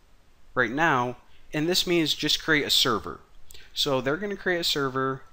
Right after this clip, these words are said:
and we need to give it a couple settings. The first one is, what do you want it to be named? Now, this isn't the name of your website.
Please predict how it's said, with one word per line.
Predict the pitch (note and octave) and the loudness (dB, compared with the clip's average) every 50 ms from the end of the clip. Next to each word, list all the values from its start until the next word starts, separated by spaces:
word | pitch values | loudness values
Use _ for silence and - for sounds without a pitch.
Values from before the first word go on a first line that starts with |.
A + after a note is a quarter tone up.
| - - - | -20 -16 -10
and | C3+ C3 C3 C3 C3 C3 B2+ B2+ B2+ B2 B2 A#2+ A#2+ A#2+ | -6 -4 -2 0 0 0 0 0 -2 -2 -2 -4 -6 -6
we | A#2+ B2 | -6 -4
need | B2+ C#3 C#3+ | -4 -4 -4
to | C#3+ | -2
give | C#3 C#3+ C#3+ C3+ | -2 -2 0 0
it | B2 A2+ | 0 -2
a | |
couple | - - C3+ C3+ C3+ | 0 -2 -2 0 0
settings. | - - C3 A#2 A2+ A#2 A#2 A#2 A#2 A2+ | -2 0 0 0 2 0 0 -2 -4 -4
The | A#2+ A#2 | -6 -6
first | - - E3+ E3+ - - | -4 -2 -2 -2 0 0
one | E3+ D#3+ C3+ | 0 0 0
is, | C3+ C3+ C3 B2+ B2+ - - - - - - - - - | 2 0 0 0 0 -2 -6 -8 -12 -20 -20 -20 -14 -8
what | A#2 B2+ C#3+ | -2 -2 0
do | D3 | 0
you | D#3 D3 | 0 -2
want | B2 B2 B2+ B2 B2+ | 0 2 2 2 2
it | A2 - | 0 -4
to | - A#2+ | -6 -6
be | A#2 A2+ A2 | -4 -4 -4
named? | G#2+ G2+ - - - - - - - - - - - - - - - - | -4 -4 -6 -8 -12 -14 -16 -16 -16 -18 -20 -18 -16 -16 -16 -16 -12 -6
Now, | A#2+ A#2+ B2 A#2+ | -2 0 0 0
this | B2 D3+ G#3+ - - - | 0 -2 -2 -2 -2 -2
isn't | - F3+ F3 F3+ F3+ D#3+ - B2 | -2 -2 -2 0 0 -2 -2 -2
the | B2 A#2+ | -4 -4
name | A#2 A#2 A#2+ B2+ C3 C3+ C3 - | -2 -2 0 0 0 0 0 -2
of | A#2 A#2+ A2 | -2 -4 -4
your | A2 G#2 G2 | -4 -6 -2
website. | F#2+ A2+ B2+ A2+ - - - G2 F2 E2+ - | 2 2 2 4 2 0 -2 -2 -4 -6 -8